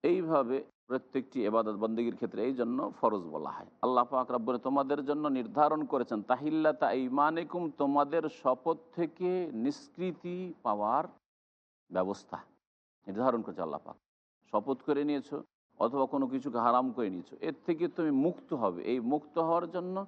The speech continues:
আল্লাহ পাক বিশেষ ব্যবস্থা নাজিল করেছেন।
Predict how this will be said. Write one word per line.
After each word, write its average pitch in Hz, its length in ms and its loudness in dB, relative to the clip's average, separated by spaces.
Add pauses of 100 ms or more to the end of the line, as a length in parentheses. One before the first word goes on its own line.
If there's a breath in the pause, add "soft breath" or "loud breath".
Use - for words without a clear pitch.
(460)
আল্লাহ 123 360 4
পাক 139 220 4 (480)
বিশেষ 135 520 0
ব্যবস্থা 101 840 0 (420)
নাজিল 95 360 0
করেছেন। 80 400 -8